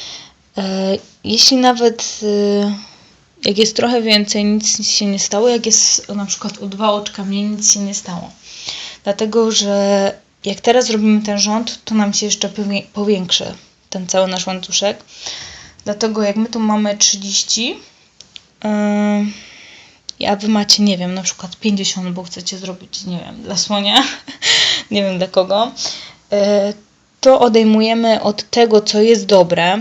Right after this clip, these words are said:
bo to jest akurat dobre, dwa oczka. Tak, czyli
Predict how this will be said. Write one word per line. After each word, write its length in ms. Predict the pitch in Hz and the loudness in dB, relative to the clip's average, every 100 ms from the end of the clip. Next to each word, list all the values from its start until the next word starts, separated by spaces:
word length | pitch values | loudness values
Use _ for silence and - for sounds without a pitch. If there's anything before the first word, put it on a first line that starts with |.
| 226 | -4
bo 320 | 202 190 180 _ _ - - - | -4 -4 -4 _ _ -20 -20 -10
to 140 | - 208 | -2 0
jest 140 | 208 | 0
akurat 380 | 208 190 185 185 | -2 -4 -6 -6
dobre, 320 | 185 190 208 | -10 0 0
dwa 240 | 208 185 | 0 -4
oczka. 400 | 175 175 - 170 - - _ _ _ _ _ _ _ _ _ _ - - | -4 -8 -10 -12 -14 -20 _ _ _ _ _ _ _ _ _ _ -20 -12
Tak, 280 | 269 269 | -10 -10
czyli 400 | - 220 208 214 | -8 -6 -6 -6